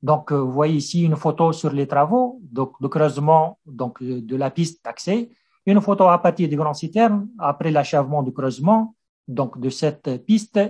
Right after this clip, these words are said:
et une tra-, une photo de l'extérieur. Et là, euh, au, au fond, c'est, euh, les grandes citernes publiques.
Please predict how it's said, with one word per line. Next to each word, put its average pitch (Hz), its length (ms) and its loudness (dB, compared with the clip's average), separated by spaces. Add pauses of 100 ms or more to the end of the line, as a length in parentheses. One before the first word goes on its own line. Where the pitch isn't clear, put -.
(140)
et 202 380 0
une 160 160 0
tra-, 175 280 0
une 170 240 2
photo 185 500 -2 (300)
de 180 320 0
l'extérieur. 165 600 0 (140)
Et 190 280 0 (100)
là, 180 480 2
euh, 156 60 -6
au, 151 540 0
au 165 100 2
fond, 180 320 2
c'est, 190 500 -4
euh, 156 540 -4
les 151 140 -4
grandes 160 240 0
citernes 156 340 -4
publiques. 135 460 -10